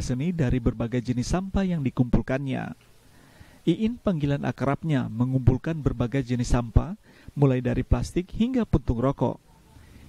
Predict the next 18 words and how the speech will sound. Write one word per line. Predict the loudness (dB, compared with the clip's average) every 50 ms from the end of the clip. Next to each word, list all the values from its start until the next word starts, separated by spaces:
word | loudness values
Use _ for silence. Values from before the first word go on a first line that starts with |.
| -14 -4 0
Ia | 2 4 4 2
mulai | 2 0 0 0 0 0 0
merangkai | -2 -2 -2 -4 -4 -4 0 2
potongan | 4 4 4 2 -2 -4 -4 0
sampah | 0 0 0 -2 -2 -2 -2 0 0 -4 -4 -8 -20 -20 -20 -14 0 0 0
hingga | 0 0 -4 -4 0 0 0 0
membentuk | 0 -2 -2 -2 -2 -4 -2 0 -2 -2 -2
visual | -4 -6 -4 0 2 2 2 2 2 -4 -6
satwa | -2 0 0 -2 0 0 0 0
liar. | 2 2 0 0 0 0 -2 -6 -8 -14 -18 -20 _ -20 _ _ -20 -20 -20 -20 -20 -16 -4
Ada | -2 0 0 0 0
visual | 0 -4 -2 0 2 2 2 0 2
burung | 2 2 2 2 0 -2 -2
rangkong | -2 -2 0 0 0 0 0 0
Sulawesi | 0 2 2 2 2 2 0 0 0 -2 -2
dan | 0 0 -2 -2 -2
babi | -2 -2 0 0 2 2
rusa | 2 2 2 0 -2 -2 -4